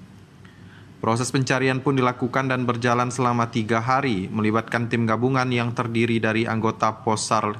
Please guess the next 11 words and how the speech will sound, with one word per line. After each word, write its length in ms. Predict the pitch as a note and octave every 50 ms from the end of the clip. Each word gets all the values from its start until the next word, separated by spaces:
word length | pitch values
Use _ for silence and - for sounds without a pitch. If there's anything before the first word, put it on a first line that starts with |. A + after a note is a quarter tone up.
| - -
Sintang, 560 | - - C3 C3 C3+ C3 C3+ B2 B2 D#3 F3 - - - - - - - - -
Potensi 480 | B2 A#2+ - C3+ C3 C3 - - C#3
sar 320 | C3 - - C3 A#2+ A#2+ -
Sintang, 560 | - B2 A#2+ A#2+ A#2+ A#2+ G#2+ G2+ G2+ - - - - - - -
B 80 | A#2+
P 160 | A#2 B2+ B2
B 160 | A#2 A#2+ A#2 A2+
D 80 | A2+
Sintang, 640 | A2+ - - C3 C3 C3 C3 B2 A#2 A#2+ A#2+ B2 - - -
Satpol 400 | - C#3 B2 - - B2 A2 G#2+
Air 320 | G#2+ G#2+ A2 G#2+ G#2 G2+